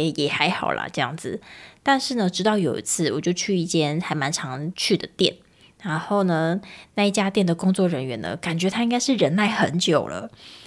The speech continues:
他有一次就忍不住的问我说：“你这样那么常给他穿粉红色的衣服，这样他长大以后会不会回过头来就觉得很不开心啊，然后很怨恨啊，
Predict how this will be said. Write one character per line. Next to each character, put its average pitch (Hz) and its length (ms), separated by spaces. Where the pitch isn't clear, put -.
他 214 200
有 170 180
一 - 20
次 190 140
就 220 140
忍 160 180
不 165 100
住 214 200
的 147 380
问 254 180
我 151 120
说 180 380
：“你 202 120
这 196 100
样 294 140
那 294 60
么 262 120
常 180 200
给 165 100
他 165 140
穿 226 180
粉 165 180
红 160 140
色 196 160
的 185 100
衣 180 160
服， 120 400
这 - 140
样 339 60
他 359 160
长 165 240
大 240 180
以 175 80
后 214 420
会 320 120
不 277 120
会 285 160
回 208 160
过 226 180
头 190 160
来 170 160
就 180 100
觉 185 160
得 151 200
很 - 180
不 180 100
开 170 320
心 160 320
啊， 143 40
然 139 100
后 156 100
很 151 280
怨 170 200
恨 139 360
啊， - 200